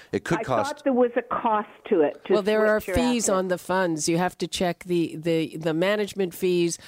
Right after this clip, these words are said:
Speaker 3: Sometimes there, there's a fee when you buy it. Uh, a lot of funds have, uh, fees back, backloaded fees. There are fees when you sell it,
Speaker 2: Okie doke.
Speaker 3: and a lot of the fees are pretty high. So, uh, you have to check that.
Speaker 2: Okie
Speaker 3: Jason?
Speaker 2: doke.
Speaker 1: Yeah,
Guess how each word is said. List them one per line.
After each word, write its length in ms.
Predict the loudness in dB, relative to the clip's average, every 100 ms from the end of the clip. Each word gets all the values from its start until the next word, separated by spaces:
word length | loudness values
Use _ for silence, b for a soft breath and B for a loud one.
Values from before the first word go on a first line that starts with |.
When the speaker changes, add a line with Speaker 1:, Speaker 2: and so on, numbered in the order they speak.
| B B B
Speaker 3:
Sometimes 680 | -2 0 0 0 0 -2
there, 300 | 0 2 2
there's 380 | 0 0 0 0
a 60 | -4
fee 440 | -2 0 2 2
when 220 | 2 0
you 140 | 0 0
buy 300 | 0 2 2
it. 320 | 2 0 -4 B B B
Uh, 320 | 0 2 2 2
a 80 | 2
lot 240 | 4 4
of 100 | 2
funds 400 | 0 0 0 0
have, 340 | 0 0 -2 -6 -2
uh, 280 | 0 2 0
fees 400 | 0 0 0 0
back, 320 | 0 -2 -2
backloaded 880 | -4 -2 -2 -2 0 0 2 2 0
fees. 420 | -2 0 0 -2
There 120 | -2
are 40 | -2
fees 360 | 0 0 2
when 160 | 0 2
you 100 | 2
sell 360 | 0 2 2
it, 180 | 2 0
Speaker 2:
Okie 140 | -4 -4
doke. 180 | -4 0
Speaker 3:
and 160 | 0
a 60 | 2
lot 260 | 2 2
of 120 | 0 -2
the 100 | -6
fees 340 | 0 0 0
are 60 | -2
pretty 300 | -2 0 2
high. 340 | 2 0 -4
So, 320 | 0 2 4
uh, 40 | 2
you 200 | 2 0
have 220 | 0 -4
to 80 | -6
check 320 | -2 -4 -4
that. 240 | -8 -8 -16 _ 0
Speaker 2:
Okie 100 | 2
Speaker 3:
Jason? 240 | 2 -2
Speaker 2:
doke. 80 | -2
Speaker 1:
Yeah, 160 | -2